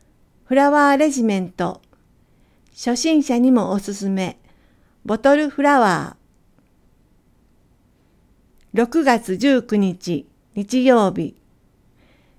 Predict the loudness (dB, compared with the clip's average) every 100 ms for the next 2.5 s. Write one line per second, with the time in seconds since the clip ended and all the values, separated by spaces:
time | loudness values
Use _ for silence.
0 | _ _ _ 0 4 4 2 0 -2 0
1 | -2 -6 -4 -4 -4 _ -4 -4 -2 0
2 | 4 2 0 -6 -8